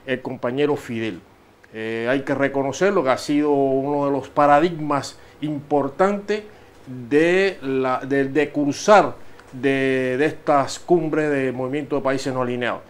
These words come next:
junto con los históricos, aquellos, a, a, eh, eh, Nasser, eh,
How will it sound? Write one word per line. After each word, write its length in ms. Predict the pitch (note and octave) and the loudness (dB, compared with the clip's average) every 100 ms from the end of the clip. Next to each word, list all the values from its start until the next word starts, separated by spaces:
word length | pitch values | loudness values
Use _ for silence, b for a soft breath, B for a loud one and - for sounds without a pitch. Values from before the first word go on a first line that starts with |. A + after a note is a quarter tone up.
| B B | B B
junto 360 | - C#3 C3+ B2+ | -4 -4 0 -2
con 140 | A#2 | -2
los 120 | A#2+ A#2 | -4 -4
históricos, 920 | - E3+ D#3+ D3 - C3 B2 A#2+ A2+ | -2 4 6 4 0 -2 0 -2 -2
aquellos, 500 | C#3+ C#3 C3+ B2+ A#2+ | -4 -2 -2 0 0
a, 240 | A2+ B2+ A#2 | 0 -2 -4
a, 60 | A#2 | -6
eh, 200 | A2 A2 b b - | -10 -14 b b -10
eh, 180 | A#2+ A#2 | -8 -4
Nasser, 560 | D3 E3 - D#3 D3 C#3+ B B B - | 0 0 0 0 0 -2 B B B -8
eh, 640 | B2 B2 B2 B2 B2 | -4 -2 -2 -2 -4